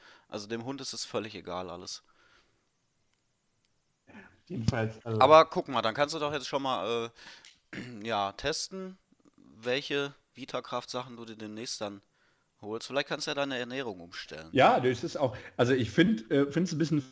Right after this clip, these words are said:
Speaker 2: fragwürdig, dass hier so gar nicht die Zutaten genannt, genannt sind, ähm,
Speaker 1: <laughs>
Speaker 2: aber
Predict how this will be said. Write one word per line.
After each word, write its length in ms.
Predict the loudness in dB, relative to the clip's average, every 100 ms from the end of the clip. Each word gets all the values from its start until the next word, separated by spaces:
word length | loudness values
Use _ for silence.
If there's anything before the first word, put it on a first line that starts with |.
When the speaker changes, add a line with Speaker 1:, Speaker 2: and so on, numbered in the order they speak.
| _
Speaker 2:
fragwürdig, 360 | 6 8 8 6
dass 140 | 4
hier 100 | 2
so 120 | 2 4
gar 140 | 6
nicht 140 | 4 0
die 80 |
Zutaten 480 | -4 -4 4 4 6
genannt, 360 | 6 6 6 0
genannt 440 | -6 2 4 6 6
sind, 260 | 6 4 4
ähm, 260 | 2 2
Speaker 1:
<laughs> 140 | 0 2
Speaker 2:
aber 380 | 8 8 8